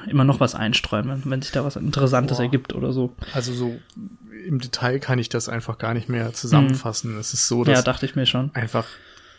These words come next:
Speaker 2: im Director's Cut noch ein bisschen mehr Charakterzeichnung und so ein paar
Speaker 1: Okay.
Speaker 2: verlängerte
Speaker 1: Mhm.
Speaker 2: Sequenzen drin sind. Also das wurde im normalen Cut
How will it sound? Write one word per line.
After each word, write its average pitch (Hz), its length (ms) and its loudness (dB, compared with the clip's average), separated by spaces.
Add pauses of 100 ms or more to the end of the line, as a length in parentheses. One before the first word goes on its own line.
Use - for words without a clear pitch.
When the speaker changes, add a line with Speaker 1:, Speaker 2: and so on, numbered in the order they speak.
(200)
Speaker 2:
im 120 440 0 (100)
Director's 120 560 2
Cut - 400 -6 (280)
noch 117 300 -2
ein 117 100 -2 (100)
bisschen 123 500 0
mehr 113 420 0 (560)
Charakterzeichnung 110 1120 0
und 107 180 -6
so - 60 -6
ein 107 80 -4
paar 110 360 2
Speaker 1:
Okay. 117 100 0
Speaker 2:
verlängerte 113 560 4
Speaker 1:
Mhm. 113 60 2
Speaker 2:
Sequenzen 110 600 -2
drin 104 260 -4
sind. 107 300 -6
Also 107 380 -10 (560)
das - 200 -4
wurde 110 200 2
im 104 480 -4
normalen 110 760 -2 (280)
Cut - 420 -4